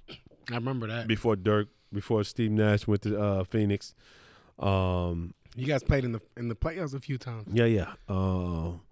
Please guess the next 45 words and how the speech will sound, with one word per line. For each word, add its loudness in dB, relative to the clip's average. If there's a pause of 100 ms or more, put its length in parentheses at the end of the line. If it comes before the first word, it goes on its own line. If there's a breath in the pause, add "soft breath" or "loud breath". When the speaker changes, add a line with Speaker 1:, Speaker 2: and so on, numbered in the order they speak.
(180)
Speaker 2:
<coughs> -4
so 6
there 10
was 6
a 12
lot 8
of 6
good 4
teams, 4
man, 2
but 4
I 6
don't 8
think 4
anybody 6
was 2
better 2
than 0
that -2
Lakers -6
team, -6
bro. -8 (140)
Shaq -2
and -2
Kobe 0
were, 0 (720 loud breath)
um, -2 (480)
a -2
force 2
to -8
be -4
reckoned -4
with, -8
and, -8
and -8
probably 0
the, -8
the -6 (100)
two 0
best -4
players -2 (520 soft breath)
to -4
play 2
in -2
that, -4